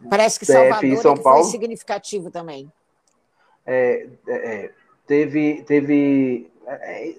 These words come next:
Speaker 2: na verdade, cê, falando um pouquinho, assim, só um parênteses em, em relação a Salvador, é, lá é saudade do carnaval, lá eram três trio elétricos grandes e um mini trio elétrico, então, assim,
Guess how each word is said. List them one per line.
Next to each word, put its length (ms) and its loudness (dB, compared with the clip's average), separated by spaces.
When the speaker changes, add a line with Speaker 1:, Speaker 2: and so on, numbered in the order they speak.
Speaker 2:
na 180 0
verdade, 760 0
cê, 240 -6
falando 320 2
um 40 -6
pouquinho, 320 -6
assim, 140 -16
só 100 -2
um 80 -4
parênteses 400 -2
em, 540 -10
em 20 -8
relação 340 -2
a 40 -6
Salvador, 460 2
é, 420 6
lá 240 6
é 60 6
saudade 500 2
do 100 -2
carnaval, 560 2
lá 160 4
eram 180 2
três 300 0
trio 240 2
elétricos 600 2
grandes 400 0
e 40 -2
um 120 2
mini 340 0
trio 260 4
elétrico, 680 2
então, 320 -6
assim, 580 -8